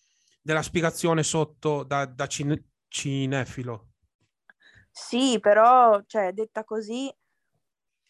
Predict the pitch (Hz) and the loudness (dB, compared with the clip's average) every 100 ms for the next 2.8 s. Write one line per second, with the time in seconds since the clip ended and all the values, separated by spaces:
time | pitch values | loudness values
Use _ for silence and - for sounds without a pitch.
0 | _ _ _ _ _ _ _ _ _ 220 | _ _ _ _ _ _ _ _ _ -2
1 | 226 240 262 269 254 262 233 208 214 202 | 0 -2 -2 0 0 2 4 4 -2 -6
2 | 240 254 254 226 214 208 202 | -6 -6 -4 -2 0 0 -4